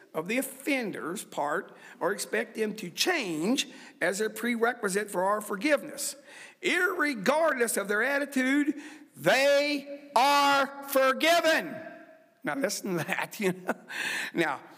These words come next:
now, to be forgiven of God, we have to come and ask, uh, and ask for forgiveness. So basically, it is saying, <clears throat> when somebody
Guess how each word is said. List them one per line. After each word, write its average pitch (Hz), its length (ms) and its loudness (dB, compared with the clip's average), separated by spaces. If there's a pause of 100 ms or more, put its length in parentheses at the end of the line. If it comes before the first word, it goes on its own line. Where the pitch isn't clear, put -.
(460)
now, 156 220 -2
to 170 140 -6
be 262 160 0
forgiven 262 420 -2
of 233 100 -6
God, 196 240 0
we 202 100 -4
have 202 140 -8
to - 60 -18
come 190 460 -4 (420)
and 156 120 -4
ask, 170 300 -6 (540)
uh, 139 260 -2 (680)
and 143 120 -2
ask 160 180 -4
for 156 100 -8
forgiveness. 151 720 -6 (380)
So 226 160 -2
basically, 277 800 0
it 196 300 0
is 180 400 -2
saying, 202 500 0 (200)
<clears throat> 190 800 -8
when 196 240 0
somebody 226 760 0